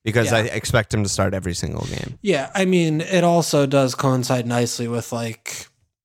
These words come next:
Speaker 2: Chelsea having this little weird thing right now
Speaker 1: Yeah.
Speaker 2: with the schedule and shit. And, you know, suddenly there aren't that many great defensive picks. But
Speaker 1: Mm.
Speaker 2: yeah, Dean,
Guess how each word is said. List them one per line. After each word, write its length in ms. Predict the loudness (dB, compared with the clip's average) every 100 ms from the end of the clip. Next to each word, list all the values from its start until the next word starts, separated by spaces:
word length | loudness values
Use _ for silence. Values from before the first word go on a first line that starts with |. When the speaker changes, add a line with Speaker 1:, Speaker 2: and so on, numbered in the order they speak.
| _ 0
Speaker 2:
Chelsea 380 | 2 2 2
having 300 | 2 2 2 0
this 180 | 0
little 200 | 2 2
weird 360 | 4 4 2 2
thing 420 | 2 4 2 2
right 200 | 0 0
now 240 | 0 2 4
Speaker 1:
Yeah. 240 | 4 4
Speaker 2:
with 180 | 2 0
the 100 | -4
schedule 520 | 0 0 2 4 4
and 120 | 2
shit. 340 | 2 2 2 0
And, 360 | -2 0 0 0
you 60 |
know, 100 | -2
suddenly 480 | -2 0 2 4 4
there 160 | 2 2
aren't 280 | 2 2 2
that 140 | 2
many 280 | 2 4 2
great 380 | 4 2 2 0
defensive 460 | -2 2 2 0 0
picks. 360 | -2 -2 -6
But 240 | -4 0 2
Speaker 1:
Mm. 60 | 2
Speaker 2:
yeah, 160 | 0
Dean, 500 | 2 4 4 2 -4